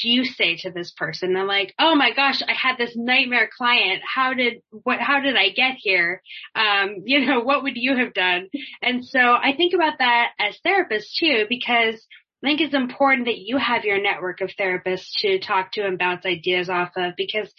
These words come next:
when I worked in the psychiatric hospital, that was the only way I got through my day was the other therapist in the room.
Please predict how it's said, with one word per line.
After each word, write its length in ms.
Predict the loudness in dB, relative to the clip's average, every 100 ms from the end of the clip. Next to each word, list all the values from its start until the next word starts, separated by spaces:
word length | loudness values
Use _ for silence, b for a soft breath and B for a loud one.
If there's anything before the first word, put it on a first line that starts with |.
| B -6
when 100 | 0
I 140 | 2
worked 240 | 2 2 0
in 180 | -2
the 320 | 2 2 2 -2
psychiatric 500 | -8 -2 -2 -2 -6
hospital, 580 | -2 -2 -2 -2 0 0 -4 B B -8
that 80 | -4
was 100 | -2
the 120 | -2 0
only 240 | 2 4
way 120 | 4
I 140 | 2 2
got 220 | 0 -2
through 140 | -4
my 120 | -2 0
day 440 | 2 4 2 0
was 260 | -2 -2 -2
the 140 | -2 0
other 340 | 0 0 -2
therapist 520 | 0 2 0 -4 -4
in 100 | -2
the 140 | 0 0
room. 480 | 0 0 -2 -8